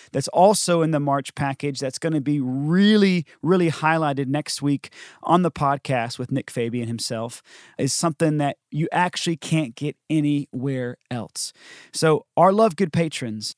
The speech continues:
out there on the front lines of building a better culture are literally bringing beauty into the world that otherwise may never be seen or never be heard. And we've got some really other fun stuff coming in this particular package to patrons. I'll tell you more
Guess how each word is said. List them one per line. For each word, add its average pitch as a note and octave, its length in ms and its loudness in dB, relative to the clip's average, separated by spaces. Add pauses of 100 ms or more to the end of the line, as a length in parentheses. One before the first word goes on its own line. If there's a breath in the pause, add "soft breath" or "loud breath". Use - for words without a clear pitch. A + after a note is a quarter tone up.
out F3 260 4
there B2+ 300 -2
on D3 160 -2
the C#3 60 -4
front G3+ 360 -2
lines E3 460 2
of C#3+ 120 -6
building E3 380 0
a D3 80 -4
better D3+ 240 0
culture D3+ 420 -6
are C#3+ 100 -4
literally E3+ 760 2
bringing D#3+ 360 2
beauty D#3 320 0
into C#3+ 180 -2
the C#3 100 -2
world C3 280 -2
that C#3+ 160 -8
otherwise C#3+ 640 0
may C3 140 -2
never E3 320 0
be D3+ 140 -4
seen B2+ 440 -4 (540 loud breath)
or C3+ 100 0
never C#3 320 2
be A#2+ 200 -2
heard. A2 420 -6
And D#3 140 2
we've E3+ 100 0
got G#3 160 2
some F3 240 -2
really F3 160 2
other D3 160 2
fun D3 280 -2
stuff C3+ 340 -4
coming D3+ 300 0
in C3 100 0
this B2+ 160 -4
particular C#3 560 -4
package C3 440 -6
to - 80 -10
patrons. C3 520 -4
I'll C#3+ 180 -2
tell F3 220 -2
you E3+ 120 2
more F3+ 460 2